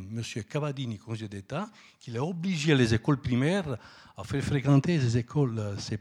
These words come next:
ces enfants à l'école. Qu'est-ce qu'on fait aujourd'hui de ces enfants mineurs qui viennent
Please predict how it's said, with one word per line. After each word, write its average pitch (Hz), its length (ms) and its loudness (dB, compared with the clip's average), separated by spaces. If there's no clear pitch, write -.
ces 117 180 0
enfants 123 280 0
à 160 60 0
l'école. 147 520 -4
Qu'est-ce - 180 8
qu'on 165 160 4
fait 196 160 2
aujourd'hui 123 680 4
de 110 80 -2
ces 110 240 0
enfants 117 280 0
mineurs 120 340 6
qui 110 120 -4
viennent 131 320 2